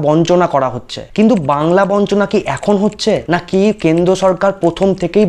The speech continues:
বাংলাকে বঞ্চনা করতো স্বাধীনতার পর থেকে? আর একটা প্রশ্ন হলো যে সোশ্যালিস্ট বা বামপন্থী বিচারধারা কতটা দায়ী বাংলার এই অবস্থার জন্য? আজ এই সমস্ত প্রশ্নেরই উত্তর খোঁজার চেষ্টা করবো এই ভিডিওতে। আমি জানি যে আমরা বাঙালি হিসাবে সবসময়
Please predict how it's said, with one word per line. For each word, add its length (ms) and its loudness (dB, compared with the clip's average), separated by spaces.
বাংলাকে 420 0
বঞ্চনা 380 -2
করতো 220 -4
স্বাধীনতার 560 0
পর 80 -6
থেকে? 180 -14
আর 160 0
একটা 240 -4
প্রশ্ন 220 0
হলো 240 2
যে 80 2
সোশ্যালিস্ট 600 2
বা 80 0
বামপন্থী 560 0
বিচারধারা 420 0
কতটা 380 0
দায়ী 240 -2
বাংলার 340 2
এই 80 2
অবস্থার 440 -2
জন্য? 180 0
আজ 80 -2
এই 100 4
সমস্ত 340 0
প্রশ্নেরই 460 2
উত্তর 280 -2
খোঁজার 280 -2
চেষ্টা 280 -2
করবো 240 0
এই 120 -4
ভিডিওতে। 340 -8
আমি 140 2
জানি 240 2
যে 60 4
আমরা 180 0
বাঙালি 380 0
হিসাবে 260 -2
সবসময় 420 0